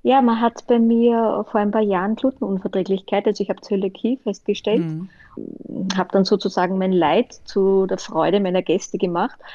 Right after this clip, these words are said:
Speaker 1: und hab meine komplette Karte auf siebzig Prozent glutenfrei umgestellt. Man schmeckt's aber nicht. Ja,
Speaker 2: Mhm.
Speaker 1: und das ist auch das Tolle bei mir. Man muss jetzt nicht unbedingt eine Glutenunverträglichkeit haben. Es gibt auch viele Menschen, die einfach aus Überzeugung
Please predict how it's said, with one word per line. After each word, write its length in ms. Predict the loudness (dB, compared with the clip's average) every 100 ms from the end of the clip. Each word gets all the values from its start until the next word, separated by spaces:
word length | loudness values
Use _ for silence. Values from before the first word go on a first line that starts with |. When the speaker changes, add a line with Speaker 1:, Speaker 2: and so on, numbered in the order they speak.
| -18 -6
Speaker 1:
und 160 | -2
hab 120 | -2 -2
meine 220 | -6 -6
komplette 480 | -4 -2 0 0 -2
Karte 640 | -6 -4 -4 -2 -4 -2 0
auf 280 | 0 0 -4
siebzig 540 | -14 -10 -8 -8 -6
Prozent 440 | -8 -6 -6 -8
glutenfrei 920 | -4 -4 -4 -6 -8 -8 -6 -4 -4 -6 -12 -20 -8
umgestellt. 800 | -2 0 0 -2 0 2 0 -4 -20 -20 _ _ _ -2
Man 180 | 0
schmeckt's 400 | 0 -2 -4 -2
aber 200 | -2 -2
nicht. 380 | -6 -10 -16 -20 -20 _ -6
Ja, 180 | -4
Speaker 2:
Mhm. 120 | -2 -4
Speaker 1:
und 280 | -4 -4 -4 -6
das 180 | -6 -4
ist 180 | -4 -2
auch 140 | -4
das 180 | -2 -6
Tolle 280 | -4 -2 0
bei 120 | 0
mir. 320 | 2 2 2 -2 -2
Man 140 | -2
muss 120 | 0
jetzt 200 | 0 -2
nicht 140 | -4 -2
unbedingt 540 | -2 0 -2 -4 -8
eine 180 | -6 -6
Glutenunverträglichkeit 1200 | -2 0 0 0 2 2 2 2 0 -2 -6 -4
haben. 220 | -4 -4
Es 120 | -6
gibt 200 | -6 -4
auch 100 | -4
viele 240 | -2 -2 -2
Menschen, 380 | -8 -8 -6
die 80 | -4
einfach 260 | -6 -4 -6
aus 140 | -4
Überzeugung 580 | -4 -4 0 2 2 0